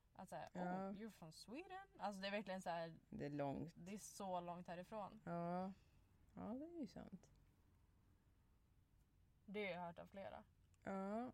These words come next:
Speaker 2: okej. Ja. Håller du med om det?
Speaker 1: Ja,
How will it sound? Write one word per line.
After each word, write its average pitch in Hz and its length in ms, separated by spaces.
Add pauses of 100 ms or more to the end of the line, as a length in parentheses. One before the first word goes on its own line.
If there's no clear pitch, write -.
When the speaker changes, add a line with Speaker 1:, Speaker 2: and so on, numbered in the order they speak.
Speaker 2:
okej. - 480 (400)
Ja. 247 440 (680)
Håller 180 280
du 190 60
med 285 120
om 202 140
det? 214 160 (4000)
Speaker 1:
Ja, 247 320